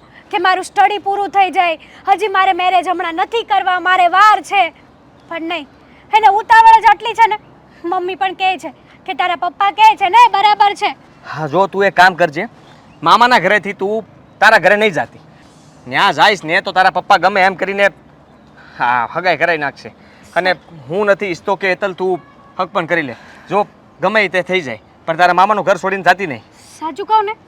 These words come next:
Speaker 1: તો મારે જવું પડશે, કારણ કે છેલ્લા કેટલાય દિવસથી હું તમને કહું છું કે કંઈક કરો, કંઈક કરો. હા, તમે, તમે મને લવ તો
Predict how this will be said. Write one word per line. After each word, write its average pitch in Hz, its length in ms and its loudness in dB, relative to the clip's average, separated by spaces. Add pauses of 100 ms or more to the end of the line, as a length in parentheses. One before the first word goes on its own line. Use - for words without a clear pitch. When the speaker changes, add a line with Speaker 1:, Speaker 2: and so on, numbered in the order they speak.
(120)
Speaker 1:
તો 370 140 -6
મારે 370 260 -2
જવું 403 280 0
પડશે, 320 220 -8 (340)
કારણ 381 280 2
કે 392 140 -8
છેલ્લા 403 280 -4
કેટલાય 403 380 -2
દિવસથી 415 440 0
હું 403 120 -10
તમને 392 200 -4 (100)
કહું 415 180 4
છું 339 120 -12 (260)
કે 440 100 -4
કંઈક 415 280 -2
કરો, 403 340 4
કંઈક 415 200 -4
કરો. 415 120 2 (260)
હા, 403 160 -2
તમે, 440 240 0 (400)
તમે 311 240 -12
મને 320 240 -12
લવ 320 160 -8 (140)
તો 370 80 -4